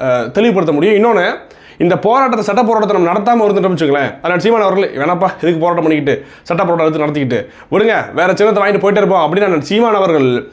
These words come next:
செய்தார்கள் என்றால், இவங்க இந்த நம்மளை விமர்சிக்கக்கூடிய கூட்டமெல்லாம் என்ன பேசிட்டு இருக்கோம்? "ஹ,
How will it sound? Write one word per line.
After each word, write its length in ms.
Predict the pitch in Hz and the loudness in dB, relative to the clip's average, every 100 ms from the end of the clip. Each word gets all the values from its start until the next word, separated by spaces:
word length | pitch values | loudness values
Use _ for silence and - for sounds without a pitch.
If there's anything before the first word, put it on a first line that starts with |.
| - - | -20 -8
செய்தார்கள் 520 | - 226 247 220 185 | -2 2 2 2 0
என்றால், 600 | 139 131 156 220 240 - - _ - | -2 0 0 0 -2 -8 -20 _ -2
இவங்க 220 | 196 208 | 2 2
இந்த 160 | 190 | 2
நம்மளை 380 | 180 165 156 180 | 2 0 0 0
விமர்சிக்கக்கூடிய 560 | 180 240 226 208 202 190 | 2 2 0 0 0 0
கூட்டமெல்லாம் 380 | 202 208 202 196 | 0 0 0 0
என்ன 60 | |
பேசிட்டு 180 | 196 185 | 0 0
இருக்கோம்? 500 | 165 156 170 175 175 - - | 0 0 0 0 -2 -8 -8
"ஹ, 300 | - 196 - | -4 -4 -6